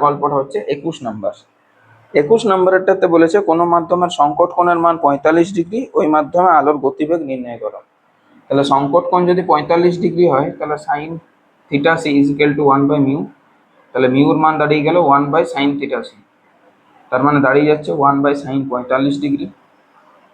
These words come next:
তার মানে দাঁড়িয়ে যাচ্ছে one by root two হলো। তাহলে মিউ সমান হচ্ছে আবার c by v, তাহলে হচ্ছে এটা, তাহলে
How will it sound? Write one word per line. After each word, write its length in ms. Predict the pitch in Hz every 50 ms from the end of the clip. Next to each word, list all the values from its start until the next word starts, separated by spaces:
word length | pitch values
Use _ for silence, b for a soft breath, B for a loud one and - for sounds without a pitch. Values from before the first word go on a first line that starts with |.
| _ _ -
তার 100 | 123 123 127
মানে 120 | 139 143 139 123
দাঁড়িয়ে 200 | 123 123 139 135
যাচ্ছে 200 | 147 147 147 - 165 147 131
one 100 | 120 120 120
by 100 | 131 139 131
root 140 | 123 120 - -
two 120 | - 113 104 107 _ _ _ _ _ _ _ _ _ _ _ _ - _ _ _ _ _ _ - - - - - -
হলো। 180 | 147 131 131 160 - - - - _ _ _ _
তাহলে 160 | - 117 117 120 123
মিউ 140 | 139 165 185 185 -
সমান 200 | 170 170 175 170 175
হচ্ছে 180 | 170 175 - 185 180
আবার 140 | 170 175 175 -
c 20 | - 160 160 156
by 120 | 170 165 165 165
v, 20 | 165 131 113 - - - _ _ _ _ _ _ _ _ _ _
তাহলে 160 | - 123 123 127 127
হচ্ছে 180 | 123 127 143 - - 123
এটা, 180 | 123 - 151 170 202 - - - - - - - _ _ _ _
তাহলে 180 | - 123 123